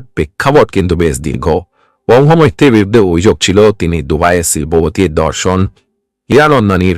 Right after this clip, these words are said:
কাছ থেকে আর্থিক সুবিধা নিয়ে সংসদে শিল্পপতি গৌতম আদানি এবং কেন্দ্রীয় সরকারকে অস্বস্তিতে মেলার মতো প্রশ্ন করেছিলেন। এই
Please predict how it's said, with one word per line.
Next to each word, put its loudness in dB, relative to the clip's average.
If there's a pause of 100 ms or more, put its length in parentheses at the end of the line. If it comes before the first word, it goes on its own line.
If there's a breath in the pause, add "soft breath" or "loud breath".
কাছ -6 (100)
থেকে -2 (240)
আর্থিক -6
সুবিধা 2
নিয়ে 0 (540)
সংসদে 0 (440)
শিল্পপতি 2
গৌতম 2 (100)
আদানি 0
এবং -2 (140)
কেন্দ্রীয় 0
সরকারকে -4
অস্বস্তিতে -2
মেলার 0
মতো 2 (560)
প্রশ্ন 0
করেছিলেন। -4 (720)
এই 4